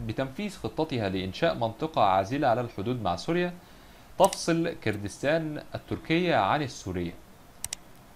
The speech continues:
في الوقت نفسه، يمكن لدمشق أن تتلقى بشكل غير متوقع هدية ملكية لم يكن للسلطات السورية أن تحلم بها حتى عهد قريب،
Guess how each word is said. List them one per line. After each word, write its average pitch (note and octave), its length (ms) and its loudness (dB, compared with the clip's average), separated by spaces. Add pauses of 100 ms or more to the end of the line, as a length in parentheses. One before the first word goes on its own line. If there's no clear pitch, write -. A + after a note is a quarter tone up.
في F3+ 100 4
الوقت A3 340 6
نفسه، E3 360 2
يمكن D#3+ 480 0
لدمشق G#2 460 0
أن F3+ 160 2
تتلقى C#3+ 640 0
بشكل C#3 320 -2
غير A#2+ 220 0
متوقع D3 560 2
هدية C#3+ 540 -2 (360)
ملكية A2+ 520 -4 (520)
لم A#2+ 140 4
يكن F#3 260 2
للسلطات F3+ 440 2
السورية F3+ 520 2
أن D#3+ 400 0
تحلم B2 400 -2
بها D3+ 220 4
حتى D3+ 340 -2
عهد A2 540 4 (120)
قريب، C#3+ 320 0